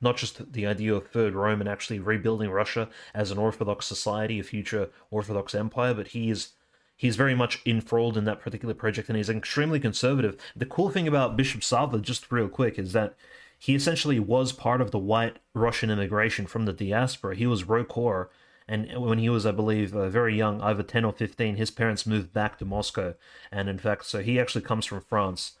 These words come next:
originally, with, and he's, uh, he's not a, he wasn't ever born in Russia, but in fact, he's an, I guess his, uh, he migrated back home, essentially, to the home of his an-, ancestors. So Bishop Sava, of course, is one of those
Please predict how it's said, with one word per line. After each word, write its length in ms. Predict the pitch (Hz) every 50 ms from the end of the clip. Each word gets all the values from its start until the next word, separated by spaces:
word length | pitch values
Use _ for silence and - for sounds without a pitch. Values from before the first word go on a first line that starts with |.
| _ - - -
originally, 540 | 101 104 104 107 90 92 98 90 90 90 87
with, 180 | - 107 107
and 160 | 107 101 101 98
he's, 300 | 101 104 101 95 87 98
uh, 220 | 95 92 90 92 -
he's 160 | 113 104 98
not 120 | 113 110
a, 160 | 107 101 92 - - -
he 100 | - 120
wasn't 180 | 113 110 110 107
ever 160 | 107 98 98
born 300 | 90 90 107 104 113 110
in 120 | 104 92 90
Russia, 320 | 95 98 - - - 98
but 220 | 87 - 90 -
in 120 | - 98 95
fact, 260 | - 107 101 - -
he's 200 | - 98 92 90
an, 200 | 92 87 85 - _ _ _ - - - _ _ _ -
I 80 | - 104
guess 220 | 95 110 104 -
his, 180 | - 101 87 95
uh, 300 | 98 92 90 87 85 - - _ _ _ -
he 280 | - - - - 101 107
migrated 560 | 101 104 101 101 101 104 104 98 98 98 85
back 220 | 82 101 92 -
home, 320 | - 113 117 127 104 87 90
essentially, 460 | 95 - - 92 90 - - 95 87
to 140 | - - 98
the 100 | 90 90
home 200 | 95 98 98 92
of 120 | 92 87
his 180 | 92 92 85 95
an-, 160 | 92 98 - -
ancestors. 600 | 110 101 98 92 - 98 85 - - 95 95 82
So 260 | - - 104 92 87 - _ - - - - - -
Bishop 280 | 104 123 - - - -
Sava, 300 | - 113 110 101 104 101
of 200 | 101 95 92 -
course, 220 | - 113 101 -
is 100 | 92 90
one 140 | 104 107 107
of 100 | 104 90
those 340 | 101 95 95 90 - -